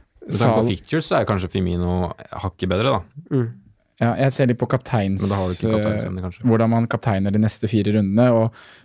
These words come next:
Speaker 2: Salah er jo det åpenbare at man skal sitte med han, og, og han kan kapteines alle de, alle de kommende fire gameweeks.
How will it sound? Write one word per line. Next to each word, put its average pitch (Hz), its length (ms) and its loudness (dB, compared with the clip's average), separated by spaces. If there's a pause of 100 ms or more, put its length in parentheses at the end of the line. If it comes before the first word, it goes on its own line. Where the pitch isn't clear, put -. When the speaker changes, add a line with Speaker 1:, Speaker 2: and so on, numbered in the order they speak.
(240)
Speaker 2:
Salah 113 500 2
er 101 40 0
jo 104 80 -2
det 104 100 0
åpenbare 98 540 -2
at 95 100 -6
man 104 100 -2
skal 110 120 -2
sitte 107 240 -4
med 101 100 2
han, 98 200 0
og, 110 280 2
og 117 80 -2
han 117 120 2
kan 110 160 0
kapteines 110 680 -2
alle 107 240 0
de, 98 320 0 (1160)
alle 123 200 2
de 120 100 2
kommende 104 380 0
fire 101 260 0
gameweeks. 101 540 -2